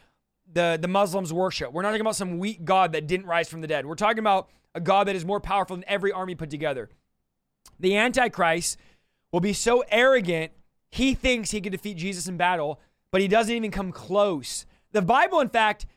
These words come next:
gives no indication that the Antichrist can do anything to hurt, stop, or slow down Jesus or his heavenly army.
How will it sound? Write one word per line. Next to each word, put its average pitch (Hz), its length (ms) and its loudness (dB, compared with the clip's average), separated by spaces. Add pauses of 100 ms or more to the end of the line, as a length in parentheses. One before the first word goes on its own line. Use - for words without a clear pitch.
(260)
gives 185 300 2
no 247 400 2
indication 240 720 -2
that 170 120 -4
the 196 120 -2
Antichrist 202 420 -2
can 190 120 -4
do 196 140 -6
anything 220 360 -2
to 185 80 0
hurt, 233 360 0
stop, 220 400 0
or 190 80 -6
slow 202 340 0
down 165 380 -2 (440)
Jesus 170 480 -2
or 180 160 -2
his 170 80 -4
heavenly 175 340 -2
army. 151 360 -6